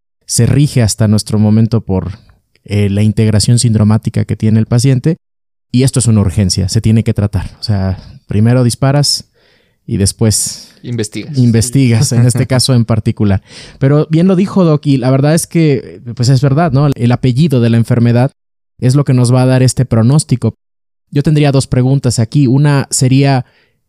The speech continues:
Speaker 1: ¿qué tanto tiempo tengo que esperar hasta que emerja otro modelo de enfermedad definida en el paciente para llamarlo como tal, llamarlo tal vez como una N M O, llamarlo tal vez como una esclerosis múltiple?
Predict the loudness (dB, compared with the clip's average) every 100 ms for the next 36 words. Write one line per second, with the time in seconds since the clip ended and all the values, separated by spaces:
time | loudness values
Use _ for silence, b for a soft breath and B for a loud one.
0 | _ -4 -2 -2 0 0 0 0 0 0
1 | -2 -2 0 2 0 -2 -6 -14 _ _
2 | _ _ -4 -2 -4 -2 0 2 0 -2
3 | -4 -4 -6 _ _ -2 -2 0 0 -2
4 | 0 0 2 2 0 0 0 2 0 -2
5 | -4 -4 -2 2 2 2 2 0 0 -2
6 | -2 0 0 -2 0 0 -2 -6 -14 -4
7 | 0 2 2 0 0 0 0 0 2 0
8 | 2 0 0 -2 -2 -2 0 2 2 2
9 | 4 2 2 0 0 -2 -2 -2 -2 0
10 | 2 2 2 0 0 0 0 0 0 -4
11 | -4